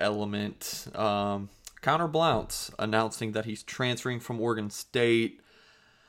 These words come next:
Um, uh, interesting timing, not, not surprising timing that it's right after the season, but, you know, he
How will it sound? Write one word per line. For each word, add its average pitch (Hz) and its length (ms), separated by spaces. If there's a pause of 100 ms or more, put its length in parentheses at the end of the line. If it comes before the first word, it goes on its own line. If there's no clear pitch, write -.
(720)
Um, 131 440 (1040)
uh, - 80 (400)
interesting 151 500
timing, 139 340
not, 156 240
not 147 240
surprising 120 640
timing 131 440
that 110 120
it's 110 140
right 113 160
after 110 240
the 104 80
season, 113 440
but, 110 360
you 120 100
know, 104 140
he 107 240